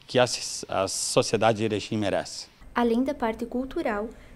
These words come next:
Speaker 2: também a preocupação com a empregabilidade,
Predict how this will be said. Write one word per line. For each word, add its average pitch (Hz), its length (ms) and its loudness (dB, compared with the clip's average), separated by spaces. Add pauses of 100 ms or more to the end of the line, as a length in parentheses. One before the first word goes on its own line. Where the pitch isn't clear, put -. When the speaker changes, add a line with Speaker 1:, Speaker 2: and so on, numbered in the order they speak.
Speaker 2:
também 262 400 4
a 349 40 -4
preocupação 294 840 -4 (140)
com 269 100 4
a 254 60 4
empregabilidade, 285 1080 -4